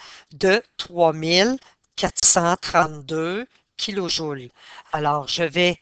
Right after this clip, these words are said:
l'encercler. Nous allons l'utiliser tantôt. On va l'additionner, euh, à l'énergie que nous avons besoin pour briser la liaison hydrogène.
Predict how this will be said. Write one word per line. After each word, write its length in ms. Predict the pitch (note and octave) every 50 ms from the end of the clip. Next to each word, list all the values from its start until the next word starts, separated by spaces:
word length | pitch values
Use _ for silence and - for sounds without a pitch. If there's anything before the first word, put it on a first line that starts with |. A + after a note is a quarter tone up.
| _ _ _ _ _ -
l'encercler. 1200 | D#3 D#3 D#3+ D#3+ E3 E3 D#3+ D#3+ - - F3+ E3 - - - F3+ E3+ G3 A3 B3+ D4 E4 F#4+ F#4 _ _ _ _ _ - - _ -
Nous 220 | F3 F#3 D#3+ -
allons 200 | E3 D#3 E3+ E3+
l'utiliser 600 | E3+ E3+ E3+ - - - D#3+ D#3 C#3 - D#3+ E3+
tantôt. 500 | - E3+ D3+ D3 - - A#3+ D4+ D#4+ C4
On 60 | F#3
va 100 | D#3 D#3+
l'additionner, 800 | D3+ D3+ D#3 C#3+ D3 - - - - F3 D3+ D#3 F3 G#3+ C#4+ - - - - - - - - - - -
euh, 200 | F3 F3 F3 F3 - -
à 100 | A#3 B3
l'énergie 800 | C#4 C#4 G#3+ F#3+ F3+ E3 D#3+ - - - - G#3 A3+ C4 D#4+ - _ _ _ _ _
que 100 | - C4+
nous 240 | C4+ B3 A#3 F#3+ F#3
avons 180 | E3 D3+ E3
besoin 420 | D3 D3+ D3+ C3+ D#3 E3 F#3+ A3+ A#3+
pour 240 | - - G#3+ G3+ E3+
briser 520 | D3+ F#3+ E3+ D#3+ F3 E3 - F3 G3+ A3
la 140 | A3 F#3+ E3+
liaison 460 | D#3 D#3+ E3+ D#3+ E3 D3 - F#3 F#3+
hydrogène. 520 | G3 F3 - - E3 D3 - D#3+ C#3 C3